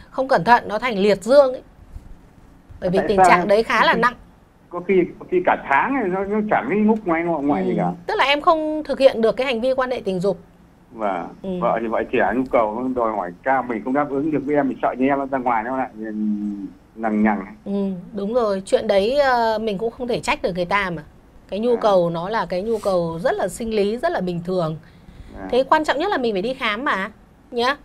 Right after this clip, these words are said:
Speaker 2: Bây, bây giờ đi khám đâu bác sĩ nhỉ?
Speaker 1: Bây giờ em, ờ, phải xuống Hà Nội.
Speaker 2: Vâng.
Speaker 1: Nhá, bố trí thời gian này,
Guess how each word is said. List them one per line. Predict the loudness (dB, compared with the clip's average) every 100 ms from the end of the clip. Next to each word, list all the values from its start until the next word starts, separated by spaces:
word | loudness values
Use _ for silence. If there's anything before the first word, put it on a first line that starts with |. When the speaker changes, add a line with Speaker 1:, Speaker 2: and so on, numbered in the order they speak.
| -20 _
Speaker 2:
Bây, | -2
bây | 4 6
giờ | 6
đi | 2
khám | 0 0
đâu | 0 0
bác | -2
sĩ | -6
nhỉ? | -4
Speaker 1:
Bây | 2 4
giờ | 4 4 4
em, | 2 0 0 -2
ờ, | 0 0 0
phải | -2
xuống | 0 -2
Hà | -2
Nội. | -2 0 -2 -4 -20 -20 _ _ _ _ _ _ _ _ _ _ -18
Speaker 2:
Vâng. | -6 -2
Speaker 1:
Nhá, | 0
bố | 0 0 -2
trí | -2 -4 -2 -2 -2
thời | 0 -2
gian | 0 -2 0
này, | -4 -4